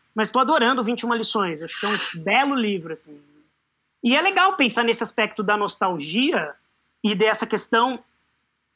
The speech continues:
do quanto isso vai fazer sentido ainda pra todo esse século e o quanto é a relação de todos esses temas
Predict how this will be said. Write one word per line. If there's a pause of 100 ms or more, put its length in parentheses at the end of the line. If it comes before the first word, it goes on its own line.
(260)
do
quanto
isso
vai
fazer
sentido
ainda
pra
todo
esse
século (800)
e
o
quanto
é
a
relação
de
todos
esses
temas